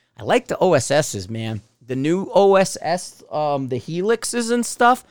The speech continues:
I'm really, really digging 'em. The more I shoot 'em, the more I like the O S S suppressors. Um, I, I don't really know what to tell you as far, here's my, here's my criteria,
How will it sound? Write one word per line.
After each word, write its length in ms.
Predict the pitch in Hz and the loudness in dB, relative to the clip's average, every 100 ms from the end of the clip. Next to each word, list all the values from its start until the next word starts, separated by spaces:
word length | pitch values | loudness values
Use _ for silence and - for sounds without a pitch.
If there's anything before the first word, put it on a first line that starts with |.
| _ _ _ _ _ _ _ | _ _ _ _ _ _ _
I'm 380 | 147 165 147 160 | 0 0 0 0
really, 520 | 226 254 254 240 226 | 2 2 0 -2 -4
really 500 | 180 208 214 208 196 | -4 -2 0 0 -2
digging 440 | 120 139 160 143 | 2 2 4 2
'em. 140 | 120 107 | 2 0
The 60 | |
more 340 | 110 160 240 247 | 2 4 6 6
I 120 | 233 | 4
shoot 380 | - - 214 220 | 0 -2 0 2
'em, 200 | 220 202 | 2 2
the 80 | 151 | 0
more 400 | 147 156 180 180 | 2 4 6 6
I 100 | 170 | 4
like 320 | 160 165 - | 0 -2 -4
the 160 | 147 | -4
O 160 | 113 151 | 2 2
S 180 | 151 - | 2 0
S 220 | 139 - | -2 -4
suppressors. 600 | 120 131 123 - 101 - - _ _ _ | -6 -4 -4 -4 -8 -10 -18 _ _ _
Um, 640 | 120 131 135 135 135 143 - _ _ _ _ _ _ | 0 2 2 0 0 -2 -8 _ _ _ _ _ _
I, 400 | 147 165 156 147 | -2 0 0 -2
I 140 | - 165 | -4 0
don't 240 | 185 - | 0 2
really 300 | 180 196 180 | 2 2 2
know 280 | 175 175 170 | 2 4 4
what 260 | 156 165 - | 4 0 0
to 80 | 143 | -10
tell 340 | - 135 151 | -2 2 2
you 220 | 160 170 | 2 2
as 100 | 170 | 0
far, 220 | - 165 - | 2 0 0
here's 360 | 147 233 226 | -2 0 2
my, 240 | 196 202 185 | 2 0 0
here's 240 | 196 247 | 0 0
my 140 | 226 208 | 0 -4
criteria, 760 | - 170 151 156 135 117 101 | 0 -2 -2 -2 -2 -2 -6